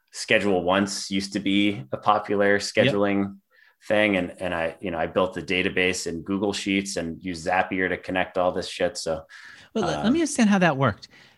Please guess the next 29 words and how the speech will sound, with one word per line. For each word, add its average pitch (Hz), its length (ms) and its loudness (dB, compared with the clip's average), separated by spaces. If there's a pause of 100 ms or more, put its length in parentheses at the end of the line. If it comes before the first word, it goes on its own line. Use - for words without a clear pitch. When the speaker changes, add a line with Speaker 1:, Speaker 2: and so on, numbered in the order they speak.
(560)
Speaker 2:
I 180 80 6
didn't 277 160 4
know 220 80 6
that 165 100 2
you 135 100 4
could 120 140 2
do 117 120 2
that. 120 180 0
What's 110 220 -6
the, 151 260 2
the 139 400 2
way 147 260 2
that 226 120 0
you 175 100 4
schedule 156 520 2
two 143 200 0
people 143 340 0
together? 131 680 0 (1080)
You 143 180 0
use 139 420 2
just 139 240 -2
Schedule 131 480 2
Once 135 440 0
to 214 120 0
do 226 140 2
that? 254 280 -4
Two, 170 320 0
two - 240 -6
strangers? 170 680 -4